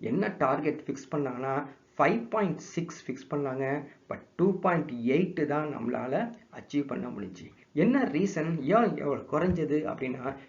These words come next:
இந்தியாவுக்கும் சீனாவுக்கும் அப்போ வார் நடந்ததுங்க. அந்த வார் நடந்தனால இங்க சரியாக இவங்க வந்து இந்த ஐந்தாண்டு திட்டத்துல கான்சென்ட்ரேட் பண்ணல. அதனால ஒரு இழப்பு ஏற்பட்டனால என்ன பண்ணாங்க அப்படின்னு பாத்தீங்கன்னா, ஒரு விடுமுறை காலம்,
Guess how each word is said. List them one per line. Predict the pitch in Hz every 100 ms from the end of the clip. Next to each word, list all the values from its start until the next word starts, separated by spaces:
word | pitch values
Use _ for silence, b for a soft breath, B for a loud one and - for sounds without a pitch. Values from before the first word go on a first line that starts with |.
| -
இந்தியாவுக்கும் | 131 190 202 - 117 - 123 127
சீனாவுக்கும் | - 160 156 113 - 147
அப்போ | - 131
வார் | 113 139 196 185
நடந்ததுங்க. | 143 117 - - 123 127 127 B B
அந்த | 113
வார் | 117 120 170
நடந்தனால | 156 127 123 113 113 120 127 156 B B
இங்க | 123 117
சரியாக | 123 117 147 139 143
இவங்க | 147 127 131
வந்து | 131 139 196 - B B
இந்த | - 131 139 135 131
ஐந்தாண்டு | - 214 220 196 135
திட்டத்துல | 135 - 135 135 135 127 123 - _
கான்சென்ட்ரேட் | - 131 185 185 156 135 131 127 -
பண்ணல. | - - - B B B B -
அதனால | 143 185 220 196
ஒரு | 151 139
இழப்பு | 156 226 196
ஏற்பட்டனால | 131 143 143 135 - 127 131 131
என்ன | 135
பண்ணாங்க | 135 131 120 131
அப்படின்னு | 139 135 131
பாத்தீங்கன்னா, | 131 127 - 202 151 B B B
ஒரு | - 135 131 135 135 - -
விடுமுறை | 127 180 277 247 226 160
காலம், | - 117 117 131